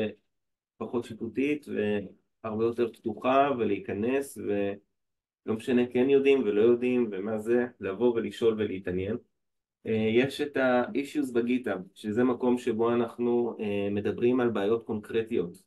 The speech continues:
כן? ש-, אה, וגם הטופס ש-, אה, שאור יצר, שהוא הראה בעצם, אה, ממש לפני רגע, זה טופס שהוא מוביל לפתיחה של אישיו בגיטהאב. האישיו הזה יכיל את הפרטים מהטופס, ויהיה אפשר, אה,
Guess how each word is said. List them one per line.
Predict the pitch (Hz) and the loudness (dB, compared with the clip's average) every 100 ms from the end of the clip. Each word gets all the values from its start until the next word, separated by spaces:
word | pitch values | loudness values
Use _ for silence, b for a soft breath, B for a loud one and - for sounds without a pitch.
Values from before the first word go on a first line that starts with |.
| _ - | _ -6
כן? | 104 110 | -6 -6
ש-, | - - | -10 -8
אה, | 95 95 95 101 95 92 95 95 _ _ _ - | -4 -2 -4 -4 -2 0 0 -4 _ _ _ -2
וגם | 117 123 | 4 4
הטופס | 135 139 139 147 143 | 6 2 2 0 -2
ש-, | - - | -6 2
אה, | 113 107 104 101 101 - 98 92 92 92 | 4 6 6 2 -2 -6 -6 -2 -2 -2
שאור | - 95 110 151 | -6 -2 0 0
יצר, | 131 - 180 175 | -2 -4 -6 -6
שהוא | - 90 | 0 0
הראה | 90 107 | 2 0
בעצם, | 107 98 - 92 | 0 -2 -4 -4
אה, | 90 90 87 | -2 -2 -2
ממש | 92 104 107 104 | -2 -2 -2 -6
לפני | - 101 | -6 -2
רגע, | 117 143 117 - _ _ _ | -2 -2 -4 -8 _ _ _
זה | 92 98 | -6 2
טופס | 117 113 120 - | 2 4 0 -2
שהוא | 110 107 107 - | -2 0 0 -2
מוביל | 110 104 117 113 107 107 | 0 0 2 2 2 4
לפתיחה | 104 101 - 90 113 | 4 2 -2 -8 -6
של | - 113 | -4 -4
אישיו | 107 107 104 | -4 -6 -4
בגיטהאב. | 98 98 95 139 143 156 165 175 - _ _ | -2 -4 -2 -4 -2 -2 -2 -6 -16 _ _
האישיו | 196 208 - 107 | 2 2 2 0
הזה | 95 101 | 4 2
יכיל | 101 90 | 2 -4
את | 98 90 | -4 -6
הפרטים | 90 202 143 | -6 -4 -2
מהטופס, | 156 151 156 156 160 151 - | -2 -2 -4 -2 -2 -2 -4
ויהיה | 95 95 - 101 | -4 -4 0 2
אפשר, | 101 - 107 98 98 | 2 0 0 0 0
אה, | 95 92 | 0 2